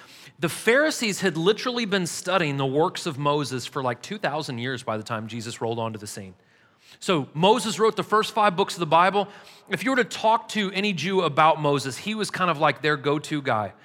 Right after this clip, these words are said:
So this chapter closes out with a bold proclamation about the Pharisees. Jesus rebukes his accusers because their group had been studying the scripture so long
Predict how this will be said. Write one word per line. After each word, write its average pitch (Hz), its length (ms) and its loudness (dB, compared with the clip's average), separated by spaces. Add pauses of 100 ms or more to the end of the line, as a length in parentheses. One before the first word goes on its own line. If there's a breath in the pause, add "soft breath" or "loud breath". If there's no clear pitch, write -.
(260 loud breath)
So 208 160 0
this 247 220 0
chapter 240 400 2
closes 220 460 0
out 190 120 4
with 165 100 -2
a 165 60 2
bold 180 420 2
proclamation 190 840 2 (200)
about 160 260 4
the 165 80 -4
Pharisees. 143 640 -2 (340 loud breath)
Jesus 214 460 0
rebukes 180 600 0
his 269 140 -2
accusers 185 520 -2
because 165 320 -2
their 185 240 2
group 180 220 0
had 156 100 0
been 160 100 -2
studying 185 300 -2
the 175 80 -2
scripture 165 400 -2 (560 soft breath)
so 269 480 2
long 117 380 0